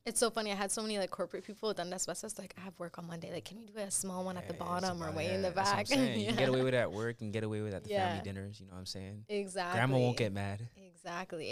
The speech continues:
Speaker 1: If she doesn't, oh, it'll fall off. It'll
Speaker 2: Oh,
Speaker 1: fall
Speaker 2: it's
Speaker 1: off.
Speaker 2: fall-, yeah, it's good. It's good. Trust me. It's, it's temporary.
Speaker 1: Yeah.
Speaker 2: You know what I mean? It's, and that's, that's something that's so cool about your business. But you've, you've also, you've also, uh, did it on some very, very pronounced people in the, in the city.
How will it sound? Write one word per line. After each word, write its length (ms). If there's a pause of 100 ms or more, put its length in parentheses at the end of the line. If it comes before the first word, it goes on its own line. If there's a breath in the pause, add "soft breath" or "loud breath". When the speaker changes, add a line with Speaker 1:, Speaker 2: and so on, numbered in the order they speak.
Speaker 1:
If 80
she 100
doesn't, 180
oh, 140
it'll 320
fall 200
off. 200
It'll 120
Speaker 2:
Oh, 40
Speaker 1:
fall 120
Speaker 2:
it's 100
Speaker 1:
off. 40
Speaker 2:
fall-, 220
yeah, 200
it's 120
good. 140
It's 120
good. 180
Trust 220
me. 80
It's, 160
it's 140
temporary. 180
Speaker 1:
Yeah. 220 (160)
Speaker 2:
You 60
know 80
what 20
I 40
mean? 280
It's, 120 (240)
and 100
that's, 200
that's 220
something 220
that's 140
so 140
cool 200
about 140
your 140
business. 380
But 140
you've, 260
you've 160
also, 500 (580)
you've 180
also, 440
uh, 220 (220)
did 140
it 80
on 120
some 200
very, 340
very 200
pronounced 460
people 240
in 160
the, 160
in 80
the 40
city. 360